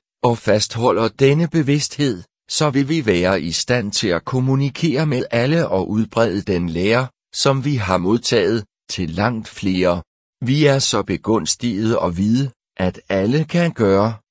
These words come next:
hvad vi har gjort, og derved løse et hvert eksisterende problem, og det,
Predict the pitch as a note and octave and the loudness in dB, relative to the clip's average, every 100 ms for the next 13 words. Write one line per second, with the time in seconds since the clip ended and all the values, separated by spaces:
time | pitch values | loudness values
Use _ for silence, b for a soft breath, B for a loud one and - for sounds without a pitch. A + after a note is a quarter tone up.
0 | _ G#2+ B2+ C3+ D3+ G#2+ G2+ F2+ - F#2+ | _ 0 2 2 0 2 0 0 -2 -4
1 | - - - _ - C#3+ C3+ E3+ D3+ C#3+ | -4 -10 -12 _ -4 -4 0 0 0 -2
2 | A#2 G2 F#2 F#2+ - A2+ F2+ A#2 D3 D3+ | -2 0 0 0 0 -2 0 2 2 0
3 | - - A#2+ - C3 - A2+ G2 A2 G#2 | -6 -6 -4 -2 -2 -2 0 2 2 0
4 | - - G2+ G2+ G2 D2 D#2+ D#2 _ - | -2 -2 -2 0 -2 -2 -8 -10 _ -2
5 | C#3 - G2 | -2 2 0